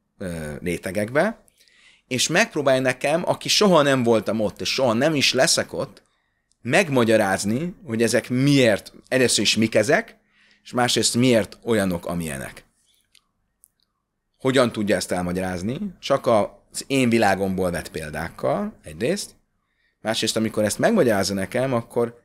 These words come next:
részben azért, mert az én világomból vett példákat, és ezáltal a saját világomon is jobban elgondolkodik, másrészt pedig azért, mert ez az, ami a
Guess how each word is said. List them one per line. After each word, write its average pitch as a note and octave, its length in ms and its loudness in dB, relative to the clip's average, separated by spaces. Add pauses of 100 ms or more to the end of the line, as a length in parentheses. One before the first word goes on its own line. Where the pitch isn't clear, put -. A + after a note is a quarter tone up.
(140)
részben B2+ 340 2
azért, A#2+ 300 2
mert G#2 160 -6
az F#2 80 -4
én A#2 140 2
világomból G2+ 520 2
vett F2 160 -6
példákat, G2+ 480 -2
és - 120 -8
ezáltal F2+ 400 -4
a - 360 -14
saját G#2+ 260 0
világomon F#2 420 0
is D#2+ 120 -4
jobban E2+ 240 -6
elgondolkodik, A2 680 -6 (380)
másrészt F#2+ 240 -6
pedig A2 160 -2
azért, A#2+ 220 4
mert A2 120 4
ez A#2+ 160 4
az, A#2 120 0
ami A2 180 2
a F2+ 200 -2